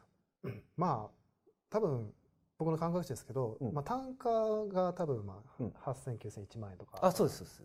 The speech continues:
Speaker 1: ですよね。
Speaker 2: はい。
Speaker 1: そのあたりまで。
Speaker 2: そのぐらいです。
Speaker 1: い-
Speaker 2: そのぐらいまで上げた感じです。
Speaker 1: 上げたか-、
Speaker 2: はい。
Speaker 1: 上げられて、
Speaker 2: はい。
Speaker 1: まあ、とはいえでもまだ鈴木さ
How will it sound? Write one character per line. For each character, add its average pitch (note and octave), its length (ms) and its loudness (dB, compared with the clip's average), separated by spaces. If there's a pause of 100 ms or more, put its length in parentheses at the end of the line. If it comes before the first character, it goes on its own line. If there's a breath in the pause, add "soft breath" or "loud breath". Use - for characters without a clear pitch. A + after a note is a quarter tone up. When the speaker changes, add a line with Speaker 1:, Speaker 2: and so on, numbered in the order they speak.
(100)
Speaker 1:
で C3+ 80 2
す - 80 -8
よ G#2+ 80 -14
ね。 B2+ 60 -6
Speaker 2:
は - 40 -6
い。 - 20 -6
Speaker 1:
そ C#3+ 100 4
の E3 60 2
あ E3 60 0
た - 80 0
り E3+ 80 6
ま E3 60 4
で。 E3+ 60 2
Speaker 2:
そ E3 60 8
の D#3 60 8
ぐ C#3 100 4
ら B2 60 -2
い - 40 -12 (280)
で G2+ 80 -2
す。 - 120 -14 (440)
Speaker 1:
い- D3+ 60 0
Speaker 2:
そ D3+ 80 -2
の F#3 60 -2
ぐ F#3+ 60 0
ら F#3+ 60 4
い F#3+ 40 4
ま F3 100 4
で D3 60 6
上 G2 100 8
げ F#2 100 -4
た - 80 -14
感 - 160 -18
じ - 60 -20
で - 40 -16
す。 - 40 -8
Speaker 1:
上 C#3 60 2
げ C3+ 80 4
た C3 80 -2
か-、 A#2 80 -4
Speaker 2:
は A#2 60 -6
い。 A#2 60 -14 (160)
Speaker 1:
上 B2 60 0
げ B2 60 -2
ら B2 100 -2
れ B2+ 60 -4
て、 G#3+ 200 4
Speaker 2:
は C#3+ 60 4
い。 - 40 -6 (480 loud breath)
Speaker 1:
ま G3 60 0
あ、 - 20 -6
と D4 80 2
は E4+ 60 4
い - 0 -
え - 20 4
で G3 60 4
も D3 80 4
ま C#3+ 80 6
だ B2 80 4
鈴 C3+ 240 2
木 C3 80 -8
さ C#3+ 100 0